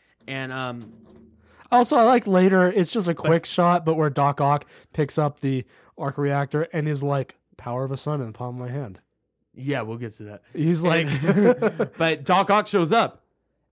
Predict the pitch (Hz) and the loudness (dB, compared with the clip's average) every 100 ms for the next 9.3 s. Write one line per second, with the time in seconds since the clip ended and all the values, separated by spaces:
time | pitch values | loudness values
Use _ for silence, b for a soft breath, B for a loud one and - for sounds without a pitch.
0 | - 156 143 160 139 _ _ 143 196 202 | -10 -8 -8 -10 -12 _ _ -8 -4 -4
1 | 185 156 165 160 - 165 151 151 147 135 | -2 -2 -2 -2 -4 -2 0 0 -4 -6
2 | 135 123 b b 135 147 170 175 180 127 | -10 -14 b b -8 -6 -6 -6 -8 -8
3 | - 147 151 135 120 117 107 107 _ _ | -4 0 0 -2 -8 -12 -14 -18 _ _
4 | _ _ 123 127 156 185 - 139 127 120 | _ _ -10 -4 -2 -2 -2 -6 -6 -8
5 | 117 120 113 123 117 107 - 143 113 - | -10 -12 -14 -14 -14 -16 -10 -8 -8 -12
6 | _ _ _ _ _ 127 117 127 139 151 | _ _ _ _ _ -16 -14 -10 -6 -4
7 | 208 196 143 143 139 143 139 - 139 127 | -2 -2 -4 -4 -6 -6 -8 -8 -12 -12
8 | 135 113 170 175 127 110 104 95 - 127 | -14 -10 -6 -4 -6 -10 -16 -16 -6 -4
9 | 120 104 | -4 -6